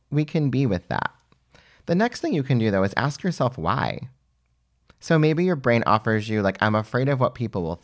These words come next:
think." So now we've identified a thought that is holding you back.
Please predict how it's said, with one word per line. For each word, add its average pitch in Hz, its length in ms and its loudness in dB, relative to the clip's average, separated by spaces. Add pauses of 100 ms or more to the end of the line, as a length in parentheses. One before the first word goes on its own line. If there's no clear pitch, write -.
think." - 400 -8 (1000)
So 135 380 4 (120)
now 143 160 4
we've 196 160 2
identified 131 640 2
a 110 80 6
thought 95 540 2
that 92 160 4
is 87 100 -2
holding 76 340 -4
you - 60 -8
back. - 400 -6